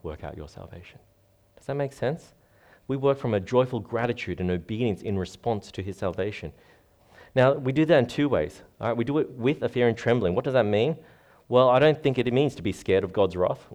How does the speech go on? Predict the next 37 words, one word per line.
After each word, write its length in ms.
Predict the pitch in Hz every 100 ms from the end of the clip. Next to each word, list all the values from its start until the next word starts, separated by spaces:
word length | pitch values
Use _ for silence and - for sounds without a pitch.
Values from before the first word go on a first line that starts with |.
| - _ -
In 100 | 101
some 200 | - 123
sense, 260 | 120 107
we 100 | -
should 280 | 98 - 104
be, 180 | 104 131
that 220 | - 82
God 180 | - 92
is 120 | 92
a 60 | 87
big 440 | 82 - 110 110
and 200 | 104 95 -
just 320 | - 92 -
and 100 | 85
powerful 380 | - 82 - 90
God. 200 | 95 92
Yeah, 160 | 107
sure. 440 | 90 - 117 85 87 - - - - -
But 240 | 110 113
when 140 | 127
we 80 | 151
come 240 | 156 151 156
to 160 | 156
him 180 | 135 127
in 80 | 107
obedience, 600 | 85 82 98 135 170 - - - _
uh, 140 | - 127
think 200 | - 190
about 280 | 185 180 135
what 160 | 143
the 80 | 131
Proverbs 420 | - 113 110 85
say. 220 | - 92 - _ _ _ _ _ _ -
The 80 |
beginning 480 | 101 113 135 151 147
of 220 | 120 107
wisdom, 440 | 101 123 123 160